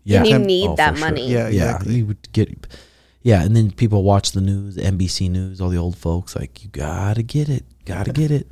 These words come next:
Speaker 2: Well, I think even for, like, my grandparents to go into that assisted living, I think they had, they made him get it.
Speaker 1: Mm-hmm.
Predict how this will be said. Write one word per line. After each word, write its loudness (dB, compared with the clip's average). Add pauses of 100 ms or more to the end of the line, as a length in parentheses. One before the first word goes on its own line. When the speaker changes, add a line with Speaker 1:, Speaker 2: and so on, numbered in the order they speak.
(500)
Speaker 2:
Well, 0
I 4
think -4
even -4
for, -4
like, -2
my -6
grandparents -8
to -10
go -2
into -10
that -4
assisted -12
living, -6
I -10
think -12
they -6
had, -10
they -6
made -6
him -10
get -10
it. -12 (480)
Speaker 1:
Mm-hmm. -18